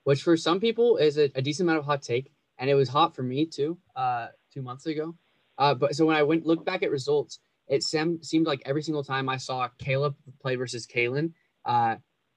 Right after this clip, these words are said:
Kayla came out on top. So Kayla, I believe, placed above Kaylin in the Queen of the Realm. Uh, sh-, in Vegas, Kayla with Allie beat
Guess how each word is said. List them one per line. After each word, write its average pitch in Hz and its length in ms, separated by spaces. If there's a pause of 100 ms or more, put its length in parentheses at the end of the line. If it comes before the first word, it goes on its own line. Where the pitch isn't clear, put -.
(220)
Kayla 135 500 (340)
came 135 180
out 117 120
on 113 120
top. - 220 (160)
So 127 420
Kayla, 135 420 (180)
I 131 140
believe, 135 420
placed 135 220
above 131 160
Kaylin 127 300
in 123 80
the 120 80
Queen 117 180
of 107 80
the 107 60
Realm. 180 340 (340)
Uh, 113 340
sh-, - 220 (280)
in 123 600 (380)
Vegas, 139 540 (220)
Kayla 135 540 (240)
with 123 220 (100)
Allie 143 360
beat 131 300